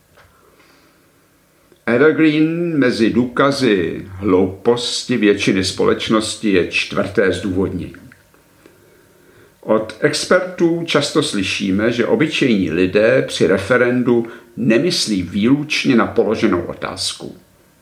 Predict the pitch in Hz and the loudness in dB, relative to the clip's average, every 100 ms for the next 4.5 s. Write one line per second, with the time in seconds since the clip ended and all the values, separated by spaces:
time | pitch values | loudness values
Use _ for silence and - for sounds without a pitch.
0 | _ 120 117 - 113 123 110 98 90 104 | _ 0 0 0 0 2 2 2 2 2
1 | 107 113 113 113 92 92 - - - _ | 4 2 2 0 2 -2 -4 -14 -20 _
2 | _ _ _ _ _ _ _ _ _ _ | _ _ _ _ _ _ _ _ _ _
3 | _ _ _ - 107 95 95 95 - 98 | _ _ _ -6 -2 0 0 0 -2 0
4 | 117 101 98 80 - | 2 4 2 2 -4